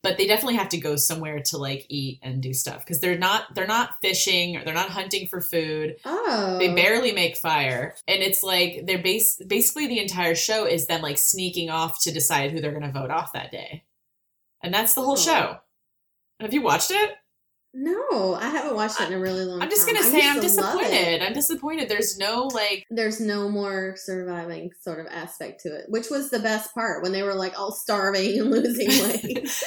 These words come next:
Speaker 1: That's what
Speaker 2: You
Speaker 1: I
Speaker 2: know,
Speaker 1: feel like they
Speaker 2: probably
Speaker 1: should just change the name of the
Speaker 2: Yeah.
Speaker 1: show to, like, Talking Shit on the Beach. That's all it is.
Speaker 2: Mm-hmm.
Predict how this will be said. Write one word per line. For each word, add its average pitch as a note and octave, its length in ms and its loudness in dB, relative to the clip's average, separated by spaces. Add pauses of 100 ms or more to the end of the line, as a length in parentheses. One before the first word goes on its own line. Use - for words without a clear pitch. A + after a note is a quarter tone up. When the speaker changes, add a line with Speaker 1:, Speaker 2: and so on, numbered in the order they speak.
(180)
Speaker 1:
That's A#4 180 8
what - 20 8 (120)
Speaker 2:
You F4 80 8
Speaker 1:
I - 20 2
Speaker 2:
know, - 60 0
Speaker 1:
feel B3+ 140 6
like A#3+ 80 6
they A3+ 60 6
Speaker 2:
probably A#3 180 6
Speaker 1:
should C#4+ 100 4
just A#3 220 2
change G#3 240 -4
the F#3+ 80 -2
name F#3+ 140 0
of F3 140 0
the - 80 4
Speaker 2:
Yeah. G3+ 120 4
Speaker 1:
show G3 60 2
to, F#3 60 8
like, D#3 280 0
Talking E3+ 400 -2
Shit F3+ 260 -2
on E3 120 -6
the E3 80 -8
Beach. - 600 -8
That's E3 220 -4
all F3 260 0
it F3 120 0
is. D#3+ 420 -2
Speaker 2:
Mm-hmm. F#3 180 -10